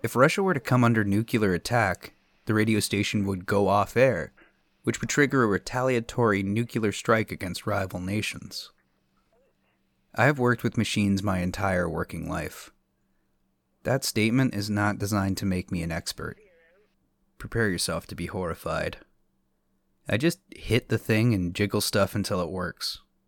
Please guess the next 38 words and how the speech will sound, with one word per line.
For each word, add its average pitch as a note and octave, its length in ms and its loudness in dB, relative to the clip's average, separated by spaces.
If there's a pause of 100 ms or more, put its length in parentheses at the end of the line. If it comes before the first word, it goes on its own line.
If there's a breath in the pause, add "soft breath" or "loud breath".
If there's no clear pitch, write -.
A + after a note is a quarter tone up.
(200)
Worst A#2 240 -2
case, A#2 280 4
I G2+ 100 -2
press G#2 260 0
a - 20 -8
few G2+ 160 -2
buttons G#2+ 460 2
until G2 280 -4
things F#2+ 320 -4
start F#2 220 -4
looking G2+ 300 -6
better G2 320 0
or F#2 120 -2
worse F#2 420 -2
and G2 60 -2
then F2+ 160 -4
go F#2 180 -2
from F2 200 -4
there. F#2 320 -4 (1400)
I B2 80 2
work F3 260 2
with C#3+ 100 0
some A2+ 220 4
machines A#2+ 380 2
that - 140 -6
cost - 320 -4
more F#2+ 240 -2
than G#2+ 120 -2
a G2 60 -4
person's F2+ 440 -4
house. E2 420 -6 (1800)
And G2 100 2
I'm G#2+ 140 4
here B2 160 2
to G#2 80 0
tell G#2+ 200 0
you G#2 120 2
that F#2 260 2